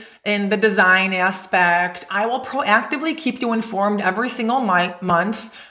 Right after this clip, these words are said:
through progress pics and executive reports, whether it's good or bad. I'm very transparent."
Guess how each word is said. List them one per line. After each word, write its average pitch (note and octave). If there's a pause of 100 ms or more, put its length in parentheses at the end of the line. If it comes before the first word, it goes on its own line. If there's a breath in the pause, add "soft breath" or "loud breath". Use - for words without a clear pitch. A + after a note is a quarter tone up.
(160 loud breath)
through A3+
progress F3+
pics -
and F3
executive E3+
reports, F3+
whether F3+
it's G#3+
good A3
or C#4
bad. F3
I'm F#3
very G3
transparent." F#3+